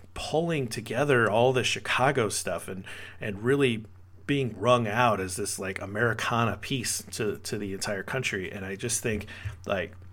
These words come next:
you know, America really won with the eighty-five Bears because it captured their imagination. Now, if I was gonna give it to a specific player, I, I, I need to give it to Peyton.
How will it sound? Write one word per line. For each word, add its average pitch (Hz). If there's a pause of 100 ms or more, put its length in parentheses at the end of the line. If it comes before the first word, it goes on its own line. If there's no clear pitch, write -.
(300)
you 143
know, -
America 120
really 123
won 104 (200)
with 113
the 104
eighty-five 98
Bears 147
because 101
it -
captured 104
their 90
imagination. 87 (520)
Now, 95
if 92
I 113
was 127
gonna 135
give 139
it 123
to -
a -
specific -
player, 104 (240)
I, - (160)
I, 107
I 113
need 127
to 147
give 143
it 135
to -
Peyton. 92